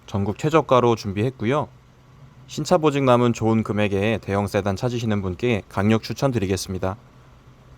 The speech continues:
이천십구 년 삼월 등록 이천십구 년식 삼점팔 사륜 플래티넘 투 등급이고 이백구십오만 원 상당 선택 옵션, 브이아이피 시트, 뒷자리 전동 시트, 통풍 시트 추가되어 있고요.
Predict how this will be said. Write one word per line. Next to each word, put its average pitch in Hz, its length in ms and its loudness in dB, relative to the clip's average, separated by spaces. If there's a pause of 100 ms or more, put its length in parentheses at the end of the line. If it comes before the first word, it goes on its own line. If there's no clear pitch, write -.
(840)
이천십구 123 560 -2
년 131 180 2
삼월 175 340 2
등록 98 500 0
이천십구 104 560 -6
년식 110 580 0 (180)
삼점팔 147 800 2
사륜 98 480 -2 (180)
플래티넘 127 560 2
투 139 140 -4
등급이고 101 680 -2 (1400)
이백구십오만 107 800 2
원 110 80 2
상당 104 420 0
선택 139 320 -2
옵션, 101 340 -2 (300)
브이아이피 107 440 4
시트, 104 580 -4
뒷자리 98 340 -4
전동 107 380 2
시트, 98 440 -6 (140)
통풍 143 300 -4
시트 110 400 -2
추가되어 110 460 2
있고요. 113 500 -2